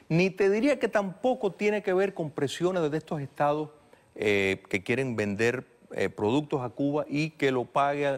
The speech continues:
al final el contribuyente norteamericano. Esto se trata de un acercamiento para... Eh, cementar el status quo. En otras palabras, permitirle a esta dictadura quedarse,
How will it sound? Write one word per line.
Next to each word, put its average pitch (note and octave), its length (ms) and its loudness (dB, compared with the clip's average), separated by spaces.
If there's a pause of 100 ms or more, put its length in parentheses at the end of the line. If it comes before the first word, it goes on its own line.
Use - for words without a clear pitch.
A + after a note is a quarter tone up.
al G#2 140 -2
final A2+ 400 -2
el A2+ 140 -8
contribuyente A2+ 420 -4
norteamericano. A2+ 680 -4 (340)
Esto A3 320 -2
se - 160 -6
trata D#3 380 0
de B2+ 80 -2
un D3 100 -6
acercamiento C#3 800 -4
para... C#3+ 560 0 (920)
Eh, A2 260 4 (420)
cementar B2 680 0
el A#2+ 120 -4
status C#3 380 -4 (120)
quo. A2+ 200 2
En A2 80 -2
otras D3+ 220 -2
palabras, C#3+ 500 2
permitirle E3+ 840 -2 (100)
a B2 140 2
esta D#3+ 200 -4
dictadura C#3+ 640 2 (340)
quedarse, F#3+ 600 0